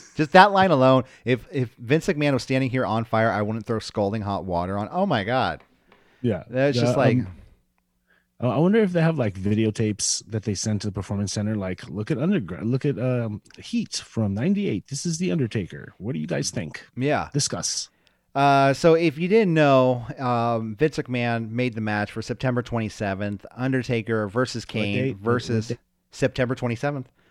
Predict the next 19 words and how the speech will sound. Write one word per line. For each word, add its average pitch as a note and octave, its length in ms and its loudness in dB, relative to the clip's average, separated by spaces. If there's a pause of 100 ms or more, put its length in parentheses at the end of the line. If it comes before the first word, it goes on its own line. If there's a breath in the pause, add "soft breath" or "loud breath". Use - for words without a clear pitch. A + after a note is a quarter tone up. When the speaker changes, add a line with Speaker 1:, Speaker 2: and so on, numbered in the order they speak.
(260)
Speaker 2:
Hmm. A#2+ 120 -6
Speaker 1:
Uh, G#2+ 180 -2
Sep-, - 400 -10
Kane E3+ 300 0
versus C3+ 240 0
The B2 140 -2
Undertaker A#2+ 340 -2
versus A#2+ 280 -4
Stone A#2 200 -2
Cold A2 220 -4
Steve G#2+ 200 -4
Austin G2+ 320 -2
for A2+ 200 -4
the G#2 80 -6
W D3 320 2
W A#2 260 2
F G#2 100 0
Championship. A#2 560 -2 (380)
Although C#3+ 600 4